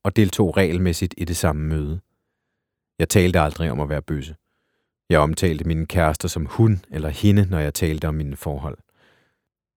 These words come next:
På et stort møde blev jeg bedt om at dele min historie,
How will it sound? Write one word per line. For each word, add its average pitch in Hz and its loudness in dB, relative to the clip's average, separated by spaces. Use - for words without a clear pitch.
På 127 8
et 120 4
stort 143 6
møde 113 6
blev 117 4
jeg 107 6
bedt 117 2
om 101 4
at 101 0
dele 107 4
min 110 2
historie, 92 0